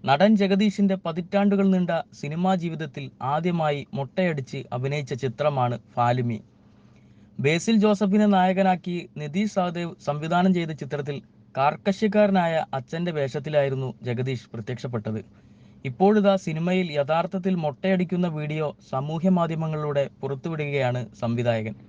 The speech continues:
കഥാപാത്രത്തിനു വേണ്ടി മൊട്ടയടിക്കുന്നതിൽ സന്തോഷമേ ഉള്ളൂ എന്ന്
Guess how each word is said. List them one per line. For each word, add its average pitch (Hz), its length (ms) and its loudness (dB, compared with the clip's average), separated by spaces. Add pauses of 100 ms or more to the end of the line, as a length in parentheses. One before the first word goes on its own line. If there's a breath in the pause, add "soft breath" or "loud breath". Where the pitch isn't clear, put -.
(720 loud breath)
കഥാപാത്രത്തിനു 202 680 4
വേണ്ടി 190 440 2
മൊട്ടയടിക്കുന്നതിൽ 180 880 -2
സന്തോഷമേ 185 720 2
ഉള്ളൂ 170 240 0
എന്ന് 151 320 -6